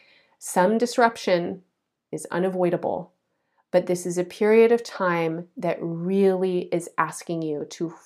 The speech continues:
follow the call and to work in ways that are paced with the speed of relationship, the speed of your body, the truth of your heart,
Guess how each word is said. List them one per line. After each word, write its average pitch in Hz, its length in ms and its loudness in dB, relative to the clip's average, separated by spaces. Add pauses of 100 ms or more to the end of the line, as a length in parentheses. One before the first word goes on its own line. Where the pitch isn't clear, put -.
(160)
follow 226 580 4
the 254 120 0
call 240 640 6 (960)
and 208 300 4
to - 120 0
work 196 320 0
in 196 140 0
ways 170 480 0 (100)
that 165 560 2 (420)
are 165 520 4 (100)
paced 240 840 -2
with 185 220 0
the - 60 -6
speed 190 380 -4
of 202 100 -2
relationship, 165 800 -4 (400)
the 180 80 -4
speed 185 300 -2
of 180 100 0
your 170 140 0
body, 175 720 -4 (560)
the 180 60 -6
truth 180 300 -4
of 170 120 -4
your 165 140 -4
heart, 175 640 -2